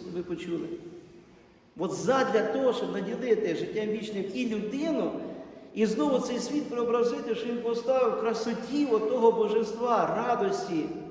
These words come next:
буття майбутнього. Тому що коли Господь вдруге прийде, повторює, люди воскреснуть, і цей світ преобразиться,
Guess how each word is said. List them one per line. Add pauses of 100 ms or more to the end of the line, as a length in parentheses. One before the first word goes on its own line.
(160)
буття
майбутнього. (500)
Тому
що
коли
Господь (120)
вдруге
прийде, (220)
повторює,
люди
воскреснуть, (360)
і
цей
світ
преобразиться,